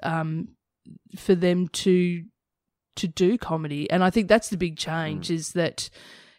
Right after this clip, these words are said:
Speaker 1: you don't have to, there isn't just this, you know, "Oh, if you can't get a gig here, you're not gonna
Speaker 2: Yeah.
Speaker 1: get anywhere,"
Speaker 2: Yeah,
Speaker 1: you know?
Speaker 2: create your own space.
Speaker 1: Yeah.
Speaker 2: Find your own audience.
Speaker 1: Yeah. And I think there is this new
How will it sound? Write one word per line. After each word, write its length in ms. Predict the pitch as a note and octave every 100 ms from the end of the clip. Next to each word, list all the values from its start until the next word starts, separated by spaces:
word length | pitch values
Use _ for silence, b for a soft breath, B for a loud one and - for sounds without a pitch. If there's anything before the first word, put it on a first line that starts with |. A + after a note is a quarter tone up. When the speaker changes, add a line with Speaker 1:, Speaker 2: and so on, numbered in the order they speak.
| B
Speaker 1:
you 100 | F#3
don't 160 | G3 F#3
have 320 | - F#3 -
to, 360 | - F#3+ E3+ D#3 - _ _ _ _ -
there 200 | F#3+ G3
isn't 240 | G3+ G3
just 160 | F3+ -
this, 240 | F3+ - - -
you 160 | F#3
know, 320 | E3+ D#3 D#3 -
"Oh, 180 | G3 G3
if 180 | F#3+
you 40 | F3+
can't 220 | G#3 F#3+
get 120 | G3+
a 40 | E3
gig 220 | F3 D#3+
here, 160 | F#3
you're 100 | E3+
not 160 | E3+ E3+
gonna 320 | E3+ E3 D#3+ C#3
Speaker 2:
Yeah. 260 | A2 F#2 - _ _ _ _ _
Speaker 1:
get 120 | F3 F3
anywhere," 540 | F3+ F3 D#3 C#3+ C#3+
Speaker 2:
Yeah, 140 | A#2 G#2
Speaker 1:
you 60 |
know? 100 | D3+
Speaker 2:
create 240 | D#3 C3 C3
your 100 | A#2+
own 120 | A2+
space. 480 | - G#2+ G2 - -
Speaker 1:
Yeah. 160 | G3 F#3
Speaker 2:
Find 240 | F3+ D#3+
your 120 | B2
own 120 | A2+
audience. 320 | A2 G2+ G2 F#3
Speaker 1:
Yeah. 220 | F3 D#3 - B B B B
And 100 | F#3+ A3
I 100 | A3+
think 260 | C4+ B3
there 160 | A#3 A#3
is 160 | A3+
this 200 | - A3+
new 460 | A#3+ A3+ B3 C4+ C4